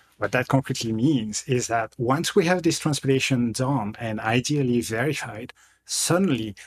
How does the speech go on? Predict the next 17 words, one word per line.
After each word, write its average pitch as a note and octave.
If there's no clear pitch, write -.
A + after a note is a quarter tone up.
we A#2
have C#3
this -
high-level C#3+
language A2+
that A#2
is A#2+
entirely A3+
verified C#3+
and A2+
that A2+
you B2+
can B2
have A#2+
exceptionally G3
strong D#3
assurances B2+